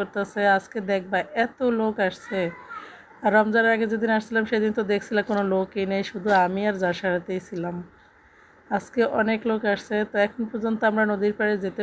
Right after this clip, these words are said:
পারি নাই, আমরা শুধু ঢুকতে আছি এখন। এটা হলো এক নাম্বার গেট, আমরা ঢুকছি দুই নাম্বার গেট দিয়ে, আর এটা এক নাম্বার গেট। এখানে দেখো কি সুন্দর করে ফুল লাগানো।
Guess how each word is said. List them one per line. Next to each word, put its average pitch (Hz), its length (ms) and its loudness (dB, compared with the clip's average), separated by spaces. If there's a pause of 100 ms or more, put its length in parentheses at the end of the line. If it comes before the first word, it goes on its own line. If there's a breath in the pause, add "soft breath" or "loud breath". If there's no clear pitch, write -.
পারি 190 260 0
নাই, 185 120 -2 (440)
আমরা 196 220 0
শুধু 214 140 -2 (100)
ঢুকতে 202 240 -2 (100)
আছি - 220 -2
এখন। 175 240 -10
এটা 196 160 -4
হলো 220 180 2
এক - 60 -8 (100)
নাম্বার 196 340 0
গেট, 170 160 -6 (680 soft breath)
আমরা 214 220 2 (100)
ঢুকছি 226 260 -4 (140)
দুই 214 180 2
নাম্বার 220 300 2
গেট 220 220 0
দিয়ে, 262 140 2 (120)
আর 277 100 0
এটা 214 180 0
এক - 140 -10
নাম্বার 180 320 0
গেট। 175 160 0 (140)
এখানে 190 260 -4 (100)
দেখো 175 220 0 (120)
কি 220 80 -6 (140)
সুন্দর 202 320 -2
করে 196 140 0 (100)
ফুল 196 160 -2 (100)
লাগানো। 185 360 -2